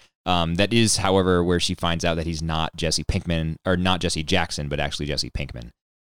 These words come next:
Um, so she's learning more about her, her tenant every day. But it's also, it's, it's sweet because their relationship is developing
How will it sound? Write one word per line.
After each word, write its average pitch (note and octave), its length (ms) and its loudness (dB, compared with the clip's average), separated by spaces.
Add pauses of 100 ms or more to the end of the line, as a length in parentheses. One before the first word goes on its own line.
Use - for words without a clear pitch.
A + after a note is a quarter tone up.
Um, C2 260 -4
so E2+ 140 -2
she's D#2 320 0
learning E2 320 0
more D2 180 0
about C#2 300 -2 (160)
her, C#2 420 -6
her D#2 140 -6
tenant D2+ 480 -6 (460)
every D#2+ 240 0
day. D#2 420 2
But A2 140 6
it's A#2 100 2
also, B2 460 6
it's, - 260 0
it's - 380 2
sweet C3 320 4
because F#2+ 400 4 (400)
their A#2 160 6
relationship G#2+ 440 4
is F#2 80 4
developing D2 640 0